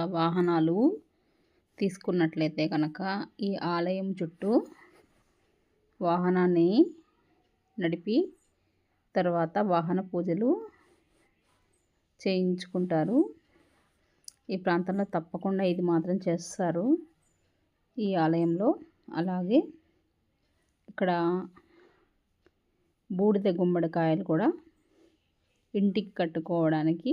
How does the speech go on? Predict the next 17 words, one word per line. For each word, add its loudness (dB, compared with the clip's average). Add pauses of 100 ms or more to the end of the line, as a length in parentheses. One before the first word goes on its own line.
(140)
ఎక్కువగా -2
తీసుకువెళ్తూ -2
ఉంటారు 0
పూజ -2 (100)
చేయించుకొని. 0 (1500)
మ్, -2 (100)
అమ్మవారి 2
గుళ్ళు 2
అంటే 2
ముఖ్యంగా 6
నిమ్మకాయలు, 2 (800)
అలాగే 0 (1080)
బూడిద 2
గుమ్మడికాయలు, 2 (1700)
వాహన 4
పూజలు 0 (600)
చాలా 0